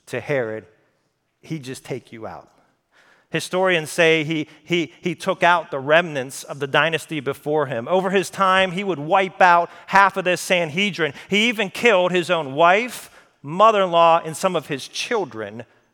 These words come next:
who opposed his reign. Maybe, I don't know about you, but like our nativity set, if you would come check out these guys, they are chipped, paint's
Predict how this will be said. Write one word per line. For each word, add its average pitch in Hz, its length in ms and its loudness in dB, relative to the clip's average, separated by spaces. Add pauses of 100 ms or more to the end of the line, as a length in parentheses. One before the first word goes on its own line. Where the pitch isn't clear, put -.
who 135 160 -8
opposed 127 720 -8 (240)
his 110 240 -8
reign. 90 380 -12 (1400)
Maybe, 180 480 2
I 165 100 6
don't 180 100 2
know 180 60 -2
about 165 180 -4
you, 185 240 -2
but 147 240 2 (120)
like 160 200 2
our 185 200 6
nativity 202 420 -4
set, 208 260 2
if 175 120 -4
you 190 100 -10
would 196 120 -8
come 185 180 -2
check 180 260 -2
out 185 200 2
these 208 160 -6
guys, 196 400 4
they 170 300 2
are 156 160 2
chipped, - 640 -6
paint's 208 380 -2